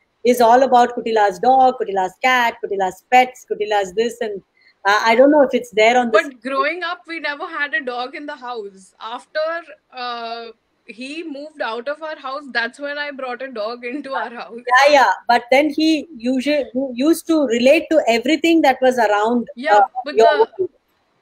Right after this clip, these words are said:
Speaker 2: what part I was getting to was the dog that I actually adopted and brought into our house looks exactly like the dog that he drew.
Speaker 1: Yes.
Speaker 2: And that freaked me out a little bit when I saw the drawing.
Speaker 1: True, true.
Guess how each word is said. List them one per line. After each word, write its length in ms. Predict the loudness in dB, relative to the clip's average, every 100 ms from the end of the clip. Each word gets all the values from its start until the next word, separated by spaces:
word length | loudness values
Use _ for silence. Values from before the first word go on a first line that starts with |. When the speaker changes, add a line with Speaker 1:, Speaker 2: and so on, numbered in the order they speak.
| _
Speaker 2:
what 300 | -12 -10 -10
part 200 | -8 -8
I 80 | -8
was 160 | -10 -8
getting 380 | -8 -8 -12 -14
to 80 | -14
was 480 | -10 -8 -10 _ _
the 160 | -12 -10
dog 420 | -6 -6 -6 -8
that 160 | -8
I 60 | -6
actually 460 | -6 -6 -10 -14 -10
adopted 500 | -10 -12 -12 -12 -12
and 340 | -14 -16 -14
brought 300 | -8 -8 -10
into 320 | -14 -16 -12
our 200 | -8 -8
house 300 | -8 -10 -12
looks 320 | -8 -10 -10 -16
exactly 720 | -14 -14 -10 -8 -8 -10 -14
like 260 | -8 -8 -6
the 80 | -8
dog 360 | -6 -6 -6 -8
that 200 | -12 -12
he 420 | -14 -14 -14 -18 _ -16
drew. 380 | -6 -4 -4 -8 -10 -8
Speaker 1:
Yes. 420 | 0 2 2 0 -2
Speaker 2:
And 60 | -6
that 140 | -10 _ -12
freaked 340 | -10 -10 _
me 140 | -14 -12
out 160 | -10
a 40 | -8
little 280 | -8 -10 -12
bit 160 | -12
when 160 | -10 -8
I 140 | -10
saw 340 | -8 -10 -10 -10
the 140 | -12
drawing. 500 | -12 -14 -14 -18 -20 _ _ _ _ _ _ _ _ _ _ -6
Speaker 1:
True, 280 | -4 -4 _ _ _ -12
true. 260 | -10 -10